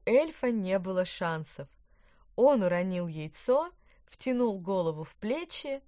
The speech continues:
и дал дёру. Теперь ему не оставалось ничего иного, кроме как провести холодную ночь в тростнике у мельничного пруда. И это его невероятно разозлило.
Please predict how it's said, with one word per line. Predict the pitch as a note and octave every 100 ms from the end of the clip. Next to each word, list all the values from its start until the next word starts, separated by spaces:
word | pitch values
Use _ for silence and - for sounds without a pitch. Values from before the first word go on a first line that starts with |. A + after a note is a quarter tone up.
| _ -
и | G3
дал | E3 F#3 F#3+ F#3+
дёру. | D#3+ E3 E3 D#3 D#3+ _ _ - - -
Теперь | - G3+ F3+ E3+
ему | G#3+ G#3+
не | G#3+
оставалось | G#3+ G#3+ G#3 F#3+ G#3 A#3 -
ничего | G#3 - G3 G3+ B3+
иного, | A3 E3 D3 D3 G3+ - _ _ _
кроме | G3+ C#4+ D#4
как | G#3 G3
провести | F#3+ F#3 F#3+ - C#4
холодную | - F#3 G3 A3+ G3 E3+
ночь | D#3 E3+ B3+ - - - -
в | -
тростнике | G3 F3+ - F3 E3 - D3 G3+ - - -
у | G3+
мельничного | F3 D#3 D#3+ E3+ - G3 G3+
пруда. | A3+ A#3+ A#3 D#3+ - _ _ _ _ _ _ _
И | G3 G#3 -
это | A#3 B3+
его | F#3 F3 D#3 D#3+
невероятно | E3+ E3 F3 E3+ E3 G3+ A3 F3
разозлило. | E3 D3+ D#3+ E3 E3 D#3 C#3 C#3